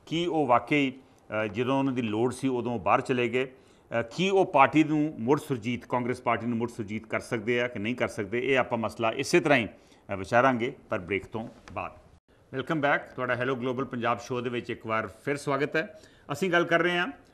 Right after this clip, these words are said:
ਰਾਹੁਲ ਗਾਂਧੀ ਦੀ ਔਰ ਰਾਹੁਲ ਗਾਂਧੀ ਵੱਲੋਂ ਕਰ-, ਹੋ-, ਅ, ਕੀਤੀਆਂ ਗਈਆਂ,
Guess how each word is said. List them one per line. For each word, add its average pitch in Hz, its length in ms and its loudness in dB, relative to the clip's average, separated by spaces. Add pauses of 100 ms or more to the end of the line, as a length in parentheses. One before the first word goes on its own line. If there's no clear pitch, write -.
(200)
ਰਾਹੁਲ 117 360 2
ਗਾਂਧੀ 143 320 2
ਦੀ 151 300 0
ਔਰ 117 200 -6
ਰਾਹੁਲ 107 280 -2
ਗਾਂਧੀ 123 300 -4
ਵੱਲੋਂ 110 420 -4
ਕਰ-, - 400 -10
ਹੋ-, 110 380 -8
ਅ, - 100 -16
ਕੀਤੀਆਂ 120 260 -4
ਗਈਆਂ, 104 400 -4